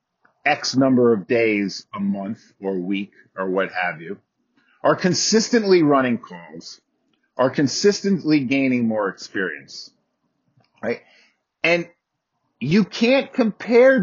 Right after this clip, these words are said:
that to the volunteer from Podunk, U S A, that maybe, depending on what the state offering is,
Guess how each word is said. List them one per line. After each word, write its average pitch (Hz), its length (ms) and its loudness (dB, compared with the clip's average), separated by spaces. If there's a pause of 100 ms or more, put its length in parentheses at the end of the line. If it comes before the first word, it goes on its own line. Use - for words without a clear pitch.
(100)
that 85 400 -2 (500)
to 180 100 2
the 175 160 4
volunteer 170 760 2
from 139 200 -2
Podunk, 151 680 2
U 127 180 4
S 120 240 0
A, 82 320 -6 (1120)
that 151 220 2
maybe, 139 840 2 (400)
depending 170 500 0
on 156 280 2
what 139 200 0
the 135 80 -2
state 135 340 0
offering 98 680 -2
is, - 220 -16